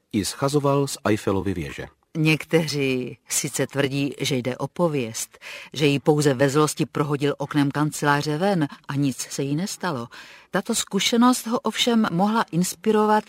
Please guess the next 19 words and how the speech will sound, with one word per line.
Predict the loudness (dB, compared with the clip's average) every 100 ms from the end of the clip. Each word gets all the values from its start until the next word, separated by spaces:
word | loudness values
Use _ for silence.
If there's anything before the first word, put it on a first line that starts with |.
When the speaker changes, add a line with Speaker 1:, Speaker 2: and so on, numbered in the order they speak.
| -6
Speaker 2:
i | -6
k | -4 -4
jiným | 2 4 4 2 0
hodům. | -6 -2 -2 -2 -8 -10 -14 -8
Speaker 1:
Každopádně | 4 4 4 2 0 2 2 4 2 2 4 4 2
v | -2 -18 _
Paříži | 4 4 2 -2 -2 0 2 2
získala | 2 -2 -2 0 -2 0 2 2 0
Tonetova | 0 2 2 -2 -4 -4
židle | -4 -2 -4 -4 _ _ _
zlatou | -14 -6 -2 -2 -2 -6
medaili. | -4 -6 -6 -8 -10 -16 _ _ _
Speaker 2:
A | 0 0 -6 _ _ _
když | 0 2 0 -4
jsme | -2 0 0 0
u | -6
té | -2 2 2 0
pařížské | -2 -2 -2 -4 -4 -2 -2
výstavy | -2 -6 -6 -8 -8 -8 -10